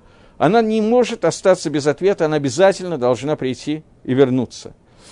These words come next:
Это кишалон, на который ему, этот Тая, отвечает, как ему сделать шуву, как ему нужно увидеть, что ничего нет в этом мире, что останется без ответа.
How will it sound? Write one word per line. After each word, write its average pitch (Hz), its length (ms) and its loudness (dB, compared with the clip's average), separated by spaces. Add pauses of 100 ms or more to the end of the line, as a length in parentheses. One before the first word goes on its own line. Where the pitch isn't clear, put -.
(460)
Это 240 240 4
кишалон, 233 520 2
на 202 120 -4
который 208 520 6
ему, 190 520 0 (100)
этот 127 360 -4
Тая, 233 300 8
отвечает, 208 760 2
как 180 260 2
ему 165 160 -2
сделать 147 340 2
шуву, 107 420 -2 (120)
как 170 180 0
ему 170 140 -2
нужно 160 340 -2
увидеть, 151 400 -4
что - 240 -6
ничего 202 480 -2
нет 117 220 -4
в 107 40 -6
этом 104 240 -4
мире, 214 320 -4 (380)
что - 240 2
останется 180 760 -2
без 127 200 -4
ответа. 165 540 -2